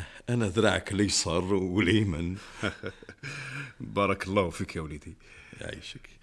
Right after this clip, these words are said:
Speaker 2: بالصحة.
Speaker 1: بالصحة.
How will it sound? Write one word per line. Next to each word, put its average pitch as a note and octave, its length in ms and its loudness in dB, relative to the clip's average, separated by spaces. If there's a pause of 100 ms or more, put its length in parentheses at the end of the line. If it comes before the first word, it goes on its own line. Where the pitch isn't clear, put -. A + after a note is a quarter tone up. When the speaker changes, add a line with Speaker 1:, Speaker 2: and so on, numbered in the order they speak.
Speaker 2:
بالصحة. E2+ 760 -2 (1000)
Speaker 1:
بالصحة. - 720 -4